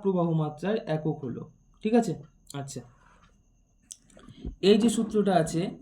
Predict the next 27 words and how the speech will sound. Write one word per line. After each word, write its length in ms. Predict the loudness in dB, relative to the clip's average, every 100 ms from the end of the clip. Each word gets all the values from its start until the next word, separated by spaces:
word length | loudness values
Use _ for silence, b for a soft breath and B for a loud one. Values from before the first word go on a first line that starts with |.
| -8 -8 _ _ b b b b
কিউ 160 | 2 4 6
সমান 220 | 4 4 2
সমান 220 | 2 2 0 0
কে 100 | 0 0 2 4
এ 20 | 4 0
theta 220 | -2 0 2 2
one 100 | 4
minus 280 | 2 2 0 -2
theta 200 | -2 -2 0
two 160 | 0 0 -6 -18 _ _ _ _ _ _ _ 0
into 260 | 4 6 4 4
T 20 | 4 4
by 120 | 2 0
D, 20 | -2 -2
এই 60 | -2
সূত্রটাকে 360 | -2 -2 -2 2
আবার 160 | 2 4 0
একটু 120 | 0 -2
নিচে 160 | 0 -2
লিখছি, 220 | -4 -6 -6
তাহলে 160 | -4 -4 -2
সুবিধা 260 | -2 -2 -2
হবে। 160 | -4 -8 -12 -16 -18 -18 -18 -16 -18 -20 -20 -20 -20 -20 -20 -20 -20 -20 -20 -20 -20 -20 -20 -20 -20 -8
হুম, 180 | -4 -4 -6 -18 _ _ _ -20 -20 -20 -20 -20 _ _ b b b
তাহলে 160 | -4 -2
কি 80 | 0 0 2
বললাম? 340 | 4 4 2